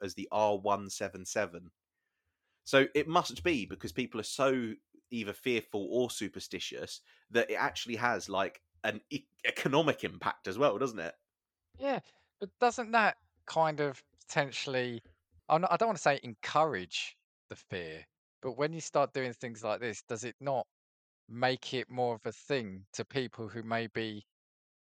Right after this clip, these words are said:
Speaker 2: are looking at it and saying, "Well, oh, okay, well, if an airline is taking out row thirteen,
Speaker 1: Yeah,
Speaker 2: or, or
Speaker 1: yeah.
Speaker 2: something." Do, do, do you
Speaker 1: It
Speaker 2: know what I
Speaker 1: almost,
Speaker 2: mean?
Speaker 1: like, gives
Speaker 2: Yeah.
Speaker 1: legitimacy to what is, like, the irrational part of the fear.
Speaker 2: Yeah,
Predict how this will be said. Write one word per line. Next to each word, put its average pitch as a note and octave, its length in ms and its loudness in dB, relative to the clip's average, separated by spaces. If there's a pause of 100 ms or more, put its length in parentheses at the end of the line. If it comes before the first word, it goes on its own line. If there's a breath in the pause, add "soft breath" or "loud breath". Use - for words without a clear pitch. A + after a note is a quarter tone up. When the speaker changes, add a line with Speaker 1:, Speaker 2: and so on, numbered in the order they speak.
(180)
Speaker 2:
are A#2 80 -4
looking A#2+ 340 0
at A2 120 4
it A2 120 0
and G#2+ 100 -8
saying, G#2 360 2
"Well, G2+ 380 2
oh, G#2+ 180 -8 (180)
okay, G#2+ 260 -4
well, G#2 160 -2
if - 160 -8
an G2 120 -4
airline E2 540 -2 (640)
is G2+ 140 -12
taking G2+ 340 -2
out F#2 180 -2
row F2+ 200 -2
thirteen, F2 720 -10 (400)
Speaker 1:
Yeah, G#2 300 0
Speaker 2:
or, G#2 220 -14
or - 60 -6
Speaker 1:
yeah. F#2+ 180 2
Speaker 2:
something." - 60 -20
Do, - 140 -10
do, - 180 -10
do - 240 -12
you - 0 -
Speaker 1:
It D#3+ 60 4
Speaker 2:
know - 80 8
what F3+ 80 8
I F#3+ 60 8
Speaker 1:
almost, F3 180 6
Speaker 2:
mean? - 20 0
Speaker 1:
like, A#2+ 160 2
gives C3 200 -2
Speaker 2:
Yeah. - 20 -10
Speaker 1:
legitimacy G#2 960 -6 (100)
to A2 160 -4
what G#2+ 180 0
is, G2+ 220 -2
like, F#2+ 160 0
the G2 140 -10
irrational G2 440 0
part F#2 240 0
of E2+ 60 -14
the F#2 80 -8
fear. F#2 280 -2 (800)
Speaker 2:
Yeah, A#2+ 240 -2